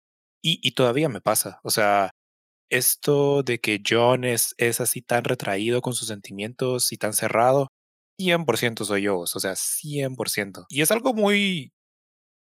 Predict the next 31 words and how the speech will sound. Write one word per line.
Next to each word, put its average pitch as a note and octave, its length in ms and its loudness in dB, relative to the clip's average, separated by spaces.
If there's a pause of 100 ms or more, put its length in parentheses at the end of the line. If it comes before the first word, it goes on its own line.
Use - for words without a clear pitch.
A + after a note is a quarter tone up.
(340)
Es D3+ 160 0
terrible G3 720 2 (160)
a B2+ 160 2
la A#2 140 2
larga D#3+ 600 2 (400)
porque C3+ 220 -2
te - 100 -4
embotellas B2 600 0
todas F3 180 2
las C#3+ 180 -2
cosas G#3 600 2
y - 80 -4
luego C#3+ 200 4
estás D#3 320 0
mal F#3+ 200 4
y D3+ 60 -6
no C#3 100 -2
sabes C3+ 240 0
qué D3 80 0
onda. A2 260 -2 (540)
Y C3+ 80 -2
entonces D3 680 0 (280)
andas C3 320 0
ahí D3+ 120 0
sufriéndola D3 680 0
siempre. C3+ 440 -2
O G#2+ 60 -4
sea, A#2+ 360 -2 (520)
es C#3+ 580 0
bastante C#3 520 0
común, A#2+ 540 -4